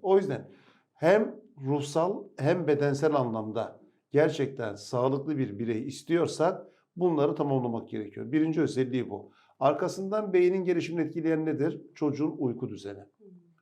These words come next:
Speaker 1: Çocuğun uykusu. Hani söylerler uyusun da büyüsün diye.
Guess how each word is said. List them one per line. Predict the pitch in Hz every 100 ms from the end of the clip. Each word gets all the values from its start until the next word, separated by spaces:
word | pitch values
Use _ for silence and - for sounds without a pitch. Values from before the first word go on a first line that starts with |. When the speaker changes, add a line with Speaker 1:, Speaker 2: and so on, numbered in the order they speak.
| _
Speaker 1:
Çocuğun | - 143 135 147
uykusu. | 160 110 - 131 131 - - - _
Hani | - 151 147 143
söylerler | 156 143 147 139 123 127
uyusun | 135 135 135 135 123
da | 117
büyüsün | 123 123 - 143 104
diye. | 110 139 -